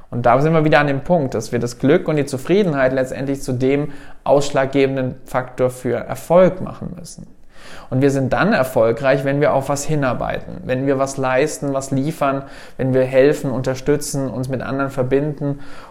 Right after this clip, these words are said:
Und dann können wir sagen, wenn wir das nehmen als Grundlage für alles, was wir tun,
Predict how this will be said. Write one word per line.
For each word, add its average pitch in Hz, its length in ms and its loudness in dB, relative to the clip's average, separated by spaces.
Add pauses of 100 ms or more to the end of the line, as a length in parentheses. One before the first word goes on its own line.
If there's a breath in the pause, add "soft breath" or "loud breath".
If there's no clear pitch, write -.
(120)
Und - 580 0
dann 175 540 4
können 170 260 2
wir 165 80 6
sagen, 151 360 4
wenn 131 140 -2
wir 127 80 2
das 190 380 6
nehmen 185 380 4
als 123 180 0
Grundlage 160 560 2
für - 160 0
alles, 214 240 2
was 180 180 0
wir 147 120 2
tun, 143 500 -4